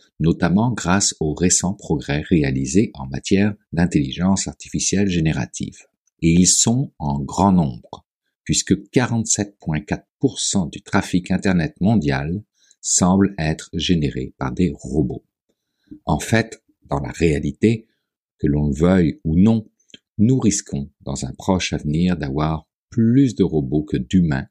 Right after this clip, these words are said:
qui naviguent sur Internet selon une étude Bad Bot Report deux mille vingt-trois de Minvera. D'où l'idée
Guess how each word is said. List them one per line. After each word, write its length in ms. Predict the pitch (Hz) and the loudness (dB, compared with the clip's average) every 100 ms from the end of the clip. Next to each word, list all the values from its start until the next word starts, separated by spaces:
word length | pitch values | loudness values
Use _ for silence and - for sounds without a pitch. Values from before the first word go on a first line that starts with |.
| - | -8
qui 120 | - | -4
naviguent 380 | 71 85 90 - | -2 0 0 0
sur 240 | - 67 | -2 -2
Internet 480 | 90 - 64 76 - - | -2 -2 -2 -2 -4 -6
selon 480 | - 78 80 90 80 | -2 0 2 2 0
une 160 | 69 | -2
étude 480 | 80 - 90 80 - - | -2 2 2 2 -2 -2
Bad 420 | 69 82 78 - | 0 0 0 -2
Bot 380 | - 71 - - - - | 0 2 2 -2 -10 -14
Report 560 | 71 71 87 - 82 - - - | -2 0 2 0 -2 -4 -10 -4
deux 120 | 71 | -4
mille 180 | 67 - | -4 -6
vingt-trois 420 | 69 - - 95 | -10 -8 -4 -2
de 320 | 87 80 80 - | -2 0 0 0
Minvera. 720 | 78 85 87 - 65 - - _ _ _ _ _ _ _ _ _ | 2 4 4 2 -2 -4 -14 _ _ _ _ _ _ _ _ _
D'où 240 | 80 110 139 | 2 4 4
l'idée 400 | 95 62 - | 4 0 -4